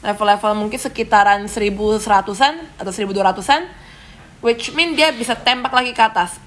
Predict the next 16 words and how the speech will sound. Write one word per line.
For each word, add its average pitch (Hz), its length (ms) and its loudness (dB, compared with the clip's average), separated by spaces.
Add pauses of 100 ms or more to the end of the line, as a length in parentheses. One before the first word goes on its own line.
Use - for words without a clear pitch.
(100)
Sorry 220 240 -4
teman-teman, 196 320 -4
bukan 180 180 -6
seribu 185 220 -6
dua 180 160 -2
ratusan. 175 240 -6 (340)
Seribu, 254 680 2 (500)
eh, 226 380 6
sekitar 233 320 0
seribu 240 480 0
delapan 226 260 2
puluh, 226 160 -2
seribu 226 300 -4
sembilan 202 240 -6
puluh, 185 180 -6
teman-teman. 165 380 -6